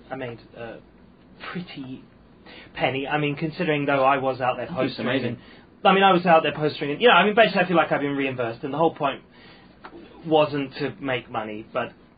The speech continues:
Speaker 1: I think I covered my costs, so.
Speaker 2: Excellent. Putting on a one-man show, did you need a
Speaker 1: Well,
Speaker 2: director?
Speaker 1: when I say covered my costs, I mean, the fact is, this is something that we're normally doing for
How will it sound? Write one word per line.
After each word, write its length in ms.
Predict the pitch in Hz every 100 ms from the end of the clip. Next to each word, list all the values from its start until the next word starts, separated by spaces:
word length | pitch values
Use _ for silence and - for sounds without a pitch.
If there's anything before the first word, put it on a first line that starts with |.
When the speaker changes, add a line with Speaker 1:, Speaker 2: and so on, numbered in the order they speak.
| _ -
Speaker 1:
I 140 | 127 127
think 220 | 143 127
I 80 | 117
covered 280 | - 110 110
my 80 | 104
costs, 320 | 113 - - - -
so. 80 | 123
Speaker 2:
Excellent. 480 | 120 - 175 120 - - - - - -
Putting 260 | 208 220 202
on 120 | 180
a 80 | 165
one-man 380 | 170 165 156 143
show, 160 | 160 139
did 180 | 147 156
you 100 | 151
need 180 | 151
a 80 | 139
Speaker 1:
Well, 180 | 208 170
Speaker 2:
director? 160 | 143 -
Speaker 1:
when 80 | 202
I 120 | 208
say 140 | 220 180
covered 320 | - 185 170
my 140 | 156
costs, 400 | 151 175 127 -
I 80 | 139
mean, 220 | 143 139 - -
the 60 | -
fact 340 | - 175 - 165
is, 180 | 135 135 - -
this 200 | 175 175
is 100 | 175 147
something 360 | 180 160 156 143
that 160 | 143 139
we're 140 | 143
normally 640 | 143 147 151 147 139 131 - - - - - _ _ - - -
doing 280 | 156 135 127
for 160 | 139